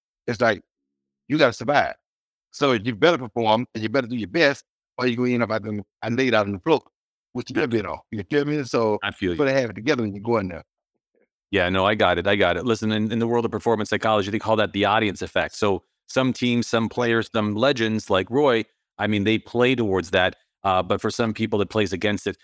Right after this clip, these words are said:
Speaker 2: Hey, listen, if you're just tuning in from around the world, I mean, you're getting a lot of love here from, again, Scotland,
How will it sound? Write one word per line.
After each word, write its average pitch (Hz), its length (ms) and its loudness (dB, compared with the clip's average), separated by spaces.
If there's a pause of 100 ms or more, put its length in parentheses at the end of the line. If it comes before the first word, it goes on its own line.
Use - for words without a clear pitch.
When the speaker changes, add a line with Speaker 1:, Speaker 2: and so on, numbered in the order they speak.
(120)
Speaker 2:
Hey, 143 100 0
listen, 139 220 0
if 113 80 -2
you're 156 100 2
just 160 180 0
tuning 139 280 0
in 131 80 -2
from 120 160 -4
around 123 260 2
the 120 80 0
world, 113 300 0
I 110 80 0
mean, 110 180 0
you're 127 80 -2
getting 135 160 0
a 120 60 0
lot 113 160 2
of 113 40 0
love 117 160 0
here 113 220 0
from, 110 300 0
again, 107 340 0
Scotland, 117 640 -2